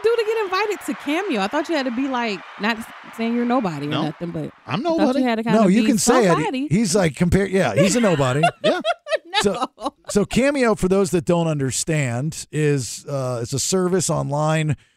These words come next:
Speaker 3: where celebrities, uh, offer up their services for, for payment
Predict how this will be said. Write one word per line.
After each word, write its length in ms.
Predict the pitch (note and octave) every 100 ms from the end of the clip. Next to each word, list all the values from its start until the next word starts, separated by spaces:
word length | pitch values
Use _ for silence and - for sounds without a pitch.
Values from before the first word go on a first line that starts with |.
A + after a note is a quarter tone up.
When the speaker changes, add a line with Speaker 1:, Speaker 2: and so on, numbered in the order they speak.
| _
Speaker 3:
where 560 | B2+ D3+ C#3+ C#3 C3 C3+
celebrities, 1000 | - D3+ D3 D#3 D#3 D3+ C#3+ A#2+ - -
uh, 200 | B2+ A#2+
offer 280 | B2 C#3 C#3
up 80 | C3
their 140 | B2
services 720 | A2+ G3 F#3 E3+ D#3+ D3 C3 - G#3
for, 280 | B2 A#2+
for 140 | - A2+
payment 480 | - F3+ D#3+ C#3+